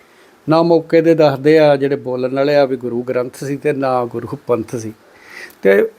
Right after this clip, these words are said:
ਗੁਰੂ ਗ੍ਰੰਥ ਤੇ ਗੁਰੂ ਪੰਥ ਤੋਂ ਬਗੈਰ ਦੱਸੋ ਆਪਾਂ ਜੇ ਜਥੇਦਾਰ ਨਿਯੁਕਤ ਕਰਦੇ ਆ, ਉਹ ਫਿਰ ਕਿੱਥੇ ਵਿਚਰਨਗੇ ਜਾ ਕੇ? ਕੋਈ ਵੀ ਜਥੇਦਾਰ ਬਣੇ,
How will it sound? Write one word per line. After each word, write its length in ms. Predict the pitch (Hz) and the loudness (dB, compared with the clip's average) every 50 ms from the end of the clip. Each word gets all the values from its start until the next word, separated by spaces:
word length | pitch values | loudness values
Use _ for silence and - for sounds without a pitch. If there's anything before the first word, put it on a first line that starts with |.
| _ _ 135 | _ _ 0
ਗੁਰੂ 240 | 147 170 190 202 | 4 4 4 4
ਗ੍ਰੰਥ 360 | 202 196 190 196 185 165 - 185 | 4 4 4 4 2 2 -2 -2
ਤੇ 140 | 175 202 | -2 0
ਗੁਰੂ 180 | 185 185 180 185 | 2 2 2 2
ਪੰਥ 300 | 180 - 180 165 156 - - | 2 0 -2 -2 -2 -4 0
ਤੋਂ 100 | 180 175 | 0 0
ਬਗੈਰ 340 | 170 175 165 156 160 170 170 | 2 2 2 4 4 4 4
ਦੱਸੋ 300 | 160 165 160 - - 170 | 2 -2 -6 -4 -2 -4
ਆਪਾਂ 220 | 160 160 - 160 | -4 -2 -4 -4
ਜੇ 120 | 147 143 147 | -4 -4 -4
ਜਥੇਦਾਰ 460 | 143 139 139 123 131 123 131 143 143 | -2 -4 -4 -4 -6 -4 -2 -4 -2
ਨਿਯੁਕਤ 400 | 135 127 123 131 120 123 - - | -2 -4 -4 -6 -6 -6 -10 -12
ਕਰਦੇ 420 | - - 135 117 107 110 143 151 | -4 -4 -4 -4 0 0 2 2
ਆ, 100 | 139 123 - - _ - - - - _ _ _ _ _ _ - | 2 0 -2 -8 _ -20 -20 -20 -20 _ _ _ _ _ _ -10
ਉਹ 40 | |
ਫਿਰ 120 | - - 180 | -6 -6 -6
ਕਿੱਥੇ 320 | 185 - 175 - - 202 | -6 -10 -14 -4 -2 0
ਵਿਚਰਨਗੇ 500 | 180 170 156 - 156 143 151 156 156 143 | 0 0 2 0 0 0 0 0 0 0
ਜਾ 180 | 127 131 120 117 | -2 -2 -4 -4
ਕੇ? 160 | 123 - 147 151 - _ _ _ _ _ _ _ _ _ | -6 -8 -10 -16 -20 _ _ _ _ _ _ _ _ _
ਕੋਈ 160 | _ 127 127 | _ -6 -4
ਵੀ 80 | 131 147 | -4 -2
ਜਥੇਦਾਰ 420 | 135 139 120 - 120 117 127 127 | -2 -2 -2 -2 -2 -2 -2 -4
ਬਣੇ, 400 | 123 120 127 120 120 131 151 202 | -2 -4 -4 -4 -2 -2 -2 -2